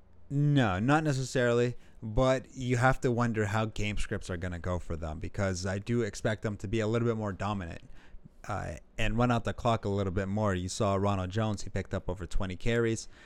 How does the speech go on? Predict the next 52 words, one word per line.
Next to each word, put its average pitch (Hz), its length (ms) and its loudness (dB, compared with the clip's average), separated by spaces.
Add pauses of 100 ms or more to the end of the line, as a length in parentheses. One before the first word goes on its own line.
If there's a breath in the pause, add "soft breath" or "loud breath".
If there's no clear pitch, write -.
(160 soft breath)
You 113 100 -2
saw 107 320 2
Tom 113 320 0
Brady 117 260 4
not 110 240 0
need 123 220 -2
to 101 100 -2
throw 131 280 4
the 123 120 2
ball 101 240 0
too 104 240 -4
much, 90 320 -2
and 101 100 -4
you 107 60 -4
saw 127 160 0
the 113 120 0
defense 107 460 0
really 107 540 2 (320 soft breath)
rally 110 400 2
around 98 400 -2 (360 soft breath)
Aaron 110 280 2
Rodgers 95 380 0
that 90 180 -2
game. 95 200 -4
I, 101 40 0
I, 113 400 -2
I 123 120 0
do 131 180 2
wanna, 143 280 2 (100)
I 127 100 -2
do 160 220 0
think 160 320 -2
that 120 180 6
is 110 180 2
an 101 120 0
outlier 117 420 2
game, 120 360 2 (300 soft breath)
but 104 300 2
I 101 100 0
wouldn't 120 220 2
be 104 80 0
surprised 101 500 0
if 98 120 -4
it 87 60 -4
happened 90 360 -2
again. 85 320 -4 (280 loud breath)
Now, 110 180 2
if - 120 0
you 139 140 2
own 143 180 2
Mike 127 380 0 (160)
Evans 117 560 -2